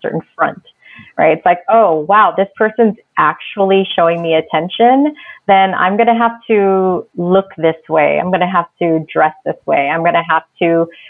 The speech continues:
pretend that I don't want this and pretend that, y-, you know," and, and so what it does is it causes us to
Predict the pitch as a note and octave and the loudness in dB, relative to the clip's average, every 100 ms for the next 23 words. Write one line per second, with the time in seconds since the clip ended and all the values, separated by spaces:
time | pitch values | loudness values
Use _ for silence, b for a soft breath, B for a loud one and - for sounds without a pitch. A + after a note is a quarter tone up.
0 | _ A3 - A#3 A3 A3+ A3+ G3 E3+ F#3 | _ -4 -2 -2 0 0 2 0 2 -2
1 | F3 F#3 E3 F3+ - D#3 D#3 D#3+ D#3 - | 0 0 2 0 0 -4 0 2 0 -2
2 | E3+ D#3 - - F#3+ - F3+ F3+ F#3 - | -2 0 -6 -2 -4 -2 0 0 -2 0
3 | E3+ E3+ - F#3 F#3+ - F3+ E3+ E3+ B | 2 2 0 -2 0 0 0 2 0 B
4 | B B G#3 G3+ A3 A#3 A3 G#3 A3+ G3+ | B B -2 0 0 2 2 2 0 0
5 | A3+ A3 G#3+ G3 F#3+ F#3 _ _ - G#3 | 2 2 2 0 -2 -2 _ _ -2 0
6 | G3+ A#3 A#3 - G3+ - _ _ - G#3+ | 0 -2 -6 -2 -2 -2 _ _ 0 2
7 | F#3+ F3+ F3+ | 4 2 -2